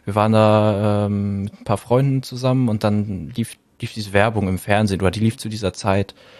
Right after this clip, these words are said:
ähm, öfter im Fernsehen. Und dann haben wir die halt wieder gesehen und meinen so aus Spaß, „Komm, lass doch Star Stable spielen“ und so. Und, äh,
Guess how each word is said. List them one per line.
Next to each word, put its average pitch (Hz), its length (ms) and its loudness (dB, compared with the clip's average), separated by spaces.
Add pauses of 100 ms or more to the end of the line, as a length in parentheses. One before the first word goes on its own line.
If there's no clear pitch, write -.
(340)
ähm, 95 340 4
öfter 113 360 0
im 95 100 -2
Fernsehen. 127 600 -2 (540)
Und 107 180 2
dann 110 100 4
haben 110 160 4
wir 104 380 2 (240)
die 110 100 0
halt 98 180 2
wieder 95 200 0
gesehen 107 480 2
und 98 180 0
meinen 104 300 2
so 98 200 -4
aus 95 160 -2
Spaß, 110 520 0
„Komm, 113 240 2
lass 98 180 0
doch 95 220 -8
Star 107 260 0
Stable 104 560 -2
spielen“ 117 540 0
und 110 280 -2
so. 110 320 2
Und, 98 280 -2
äh, 95 340 2